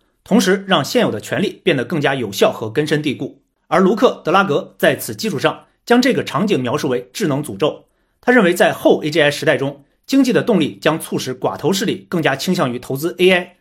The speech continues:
而非人类。今天呢，大飞就来给大家分享一下这篇文章。首先呢，我们来谈一谈A G I到底是什么。作者卢克认为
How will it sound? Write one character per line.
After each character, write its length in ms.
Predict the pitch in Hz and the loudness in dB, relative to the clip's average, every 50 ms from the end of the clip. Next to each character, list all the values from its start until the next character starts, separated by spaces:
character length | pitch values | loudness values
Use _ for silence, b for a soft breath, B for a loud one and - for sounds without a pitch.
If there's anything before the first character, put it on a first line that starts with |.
| _ _ | _ _
而 120 | 143 131 | -6 -2
非 140 | 131 165 156 | 0 0 0
人 180 | 147 120 107 123 | 2 0 0 0
类。 280 | 165 - - - _ _ _ _ _ _ _ _ _ _ | 0 0 -2 -6 _ _ _ _ _ _ _ _ _ _
今 140 | - 233 233 | 0 2 4
天 100 | 254 240 | 4 4
呢， 140 | 175 107 107 | 4 0 -2
大 120 | - 151 | -2 -2
飞 100 | 131 151 | 0 0
就 100 | 143 151 | 0 0
来 120 | 139 135 139 | 0 -2 -2
给 100 | 123 104 | -2 -2
大 120 | 101 127 | -2 -2
家 120 | 123 127 120 | 0 -2 -2
分 180 | - - 190 | 0 0 0
享 140 | 190 139 104 | 0 0 -2
一 40 | 101 | -4
下 160 | 113 127 - - | -6 -8 -10 -8
这 120 | - - 185 | -6 -6 -6
篇 160 | 135 127 110 | -4 -4 -6
文 100 | 104 107 | -4 -2
章。 300 | 120 127 131 - - _ _ _ _ _ | -2 -2 -2 -2 -8 _ _ _ _ _
首 140 | - 170 160 | 0 0 2
先 140 | - 254 | 4 4
呢， 220 | 262 226 - - - | 4 2 0 -2 -6
我 60 | - 120 | -8 -6
们 100 | 135 139 | -4 -2
来 100 | 139 143 | -2 -4
谈 220 | 143 - 139 151 | -2 -2 -4 -4
一 40 | 170 | 0
谈 260 | - 127 - - - _ | 0 -2 -2 -2 -4 _
A 100 | 175 175 | -4 -2
G 140 | 165 156 | 0 2
I 80 | 151 160 | 0 0
到 180 | 156 - 233 185 | 2 2 2 2
底 120 | 123 95 | 2 -2
是 160 | - - - | -4 -6 -6
什 120 | - 110 95 | -4 -4 -6
么。 180 | 95 95 - _ _ _ _ _ _ _ _ _ | -8 -10 -12 _ _ _ _ _ _ _ _ _
作 140 | - 294 220 | -2 0 0
者 100 | 165 120 | 2 0
卢 120 | 120 151 | 0 0
克 120 | 190 233 202 | 2 2 2
认 140 | 185 143 | 2 2
为 260 | 120 113 120 - - | 0 -2 -4 -8 -10